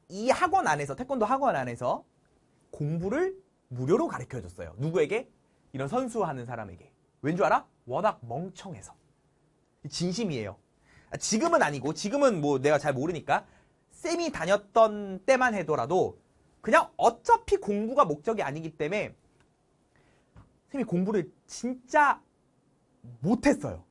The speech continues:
초등학교 때. 그래서 여러분, 남들 하는 연산들 있지. 선생님이 아직도 계산 실수를 하는 이유가 뭐냐면 이 초등학교 때 배웠어야 되는 연산 공부를 난 안 했어. 난 초등학교 시험이 기억이 안 나.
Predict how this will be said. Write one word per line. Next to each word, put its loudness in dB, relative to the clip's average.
초등학교 -8
때. -20
그래서 2
여러분, 0
남들 2
하는 -4
연산들 0
있지. -10
선생님이 -6
아직도 -8
계산 -6
실수를 -6
하는 -4
이유가 -2
뭐냐면 -4
이 -8
초등학교 2
때 0
배웠어야 2
되는 -4
연산 -2
공부를 2
난 -2
안 0
했어. 0
난 0
초등학교 -2
시험이 -2
기억이 4
안 -4
나. -12